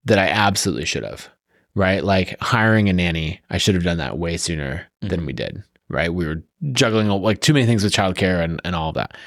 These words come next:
Speaker 1: right? Doing that, huge, huge life improvement. But then, like, as we've done these Airbnbs, one of the things that I love about it is it's a business that my kids can understand,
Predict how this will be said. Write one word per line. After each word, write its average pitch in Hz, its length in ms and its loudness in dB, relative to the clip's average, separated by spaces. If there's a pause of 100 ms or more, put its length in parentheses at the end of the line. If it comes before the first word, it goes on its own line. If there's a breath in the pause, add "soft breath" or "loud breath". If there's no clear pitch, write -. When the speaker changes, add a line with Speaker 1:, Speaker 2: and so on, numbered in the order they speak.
(120)
Speaker 1:
right? 98 140 2
Doing 120 220 4
that, 98 240 0 (240)
huge, 104 480 2
huge - 280 0
life 80 220 0
improvement. - 440 -6 (1400 loud breath)
But 120 120 2
then, 151 180 6
like, 131 140 4
as 117 140 4
we've 110 120 6
done 117 160 4
these 98 160 4
Airbnbs, 95 720 2 (1000 soft breath)
one 123 400 2
of 160 100 6
the 117 100 6
things 107 440 4
that 92 120 0
I 90 80 0
love 104 240 2
about 85 300 2
it 85 260 -4
is 98 340 2
it's - 140 -4
a 101 60 4
business 110 480 2
that - 120 2
my 87 140 0
kids - 320 -2
can 95 140 0
understand, 85 540 -2